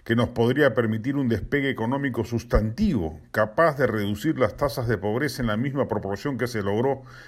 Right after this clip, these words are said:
en la segunda gestión de Alan García, quien también gozó de esa bonanza internacional.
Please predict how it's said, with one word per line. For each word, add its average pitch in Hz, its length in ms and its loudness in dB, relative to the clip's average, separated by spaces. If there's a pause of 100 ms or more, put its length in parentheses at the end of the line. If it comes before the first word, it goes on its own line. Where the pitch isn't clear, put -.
en 104 120 2
la 110 160 2
segunda 131 460 4
gestión 135 440 -2
de 131 100 4
Alan 135 200 2
García, 110 540 0 (100)
quien 104 220 0
también 117 380 0
gozó 131 360 0
de 139 60 0
esa 131 160 0
bonanza 120 400 0
internacional. 117 720 -2